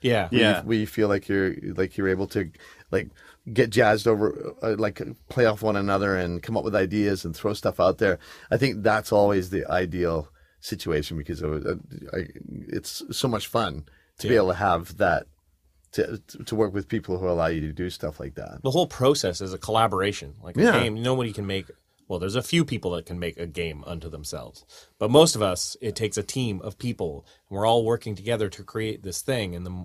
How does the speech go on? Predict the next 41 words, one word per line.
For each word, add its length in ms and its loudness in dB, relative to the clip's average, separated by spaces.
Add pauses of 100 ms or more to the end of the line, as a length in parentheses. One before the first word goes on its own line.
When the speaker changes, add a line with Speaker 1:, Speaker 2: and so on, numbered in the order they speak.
Speaker 2:
And 100 4
that's 120 10
the 60 10
way 100 12
it's 120 6
Speaker 1:
voiceover 60 10
Speaker 2:
always 180 8
Speaker 3:
I 100 12
Speaker 2:
been, 100 12
Speaker 3:
will, 280 12
Speaker 2:
like, 100 4
Speaker 3:
I 120 12
Speaker 2:
yeah. 60 10
Speaker 3:
will 280 6
wager 400 6
to 120 0
say 300 4
that 140 4
Speaker 2:
Yeah. 60 4
Speaker 3:
there 180 6
is 160 -2
no 320 4
one 420 0
game 540 -2 (420)
in 140 -4
existence 840 -2 (140)
Speaker 2:
Yeah. 120 2
Speaker 3:
made 240 6
by 160 4
one 280 4
person 580 0 (240)
that 200 -2
also 340 4
has 220 -4
good 220 -6
voiceover. 540 -10 (400)
Speaker 1:
<laughs> 1080 0
Speaker 3:
I'll 140 6
say 260 6
that 320 2 (240)
with 260 2